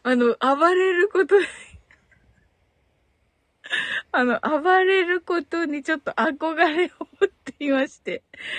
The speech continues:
はい。それでね、あの、暴れソルジャーという風につけてみました。<laughs> いつもね、はい。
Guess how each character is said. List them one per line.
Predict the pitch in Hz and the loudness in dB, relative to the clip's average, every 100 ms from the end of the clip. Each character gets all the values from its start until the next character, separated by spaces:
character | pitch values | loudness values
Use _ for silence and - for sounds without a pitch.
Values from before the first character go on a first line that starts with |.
| - | -12
は | - 302 208 | -4 0 0
い。 | - | -2
そ | 294 285 | -2 -2
れ | 294 | -2
で | 269 277 | -2 -2
ね、 | 285 302 - - - - | -2 -4 -6 -16 -16 -10
あ | 226 | -4
の、 | 220 214 165 - _ - | -2 -4 -6 -14 _ 0
暴 | 240 233 240 | 2 4 4
れ | 302 | 2
ソ | 226 208 | -2 -2
ル | 202 | -4
ジ | 202 | -6
ャ | 156 | -8
ー | - - | -12 -8
と | 165 | -4
い | 175 | -4
う | 175 | -4
風 | 214 185 | -4 -4
に | 165 160 - 226 214 _ | -6 -14 -14 -12 -12 _
つ | - 302 | -2 2
け | 339 381 | 2 2
て | 381 | 0
み | - 392 - | 0 -2 -2
ま | 330 | -4
し | 359 - | -4 -6
た。 | - 339 _ _ _ _ _ _ _ _ _ _ _ _ _ _ _ - | -12 -12 _ _ _ _ _ _ _ _ _ _ _ _ _ _ _ -8
<laughs> | - - - - | -4 -4 -4 0
い | 320 | 0
つ | - - 349 | -2 -4 -2
も | 311 294 | -2 -2
ね、 | 285 277 - - 240 - | -2 -2 -8 -18 -20 -6
は | 302 262 | -2 -2
い。 | 202 | -4